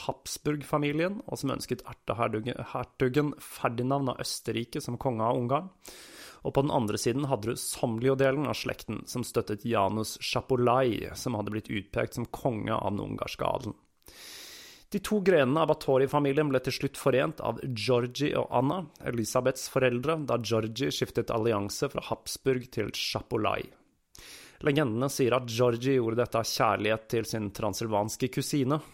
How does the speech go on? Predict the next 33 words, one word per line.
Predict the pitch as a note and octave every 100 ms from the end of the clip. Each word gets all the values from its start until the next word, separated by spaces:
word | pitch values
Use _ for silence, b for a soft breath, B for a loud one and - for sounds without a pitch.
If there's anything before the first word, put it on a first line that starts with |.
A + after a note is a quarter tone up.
| B _ _ -
Det | A2+ G2+
var | G#2 G#2+ -
kusine, | B2 - A#2+ A#2+ D#3+
det | C#3 G#2+ A2
er | G#2+ G#2+ A2
mye | A2+ G2+ B2 B2+ - C#3
innavl | G#2+ G#2+ C#3
i | D#3+
den | D#3+ D#3+
historien. | D#3+ E3 F#3+ - B B B B B B B B
Men | D3+ D#3 F3 F3 F3+ F3
det | E3+
hele | C3+ C3
var | A2+
nok | A2+ - - -
mest | A2 G#2 - - -
politisk | G#2 F#2+ - - - A2+
motivert, | - G#2 G#2 - -
ja. | - b b b b b _ _ _ _ _ - -
Dette | C3 - D3+
førte | C#3+ -
selvsagt | - A#2+ - B2+ -
til | A#2+
en | G#2+
konflikt | C3 B2+ - - C3+
med | A#2+
Habsburg-familien, | B2 - - C3+ - D3 D#3+ F3+ - -
en | C3
konflikt | C#3 C3 D#3 D3+ -
som | -
skulle | B2+ B2+
vedvare | G#2 G2 G#2 G#2
generasjoner. | A2 A2+ G#2+ - F#2+ G2 -